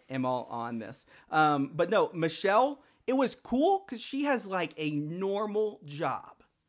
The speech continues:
It was like a lot of people, there are other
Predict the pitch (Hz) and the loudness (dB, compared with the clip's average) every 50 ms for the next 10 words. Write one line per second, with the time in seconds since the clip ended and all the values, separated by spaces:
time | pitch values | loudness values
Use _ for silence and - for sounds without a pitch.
0 | _ _ _ _ _ _ - 160 165 170 156 151 160 156 151 143 139 139 - _ | _ _ _ _ _ _ -4 -2 0 0 0 0 0 2 2 2 0 -4 -8 _
1 | _ - 160 156 165 220 277 254 220 220 196 185 - 180 170 160 160 - _ _ | _ 0 0 2 4 4 2 2 0 -4 -8 -4 -2 -2 -2 -2 -4 -6 _ _
2 | - 165 170 180 185 190 190 180 | 0 4 4 6 6 4 2 0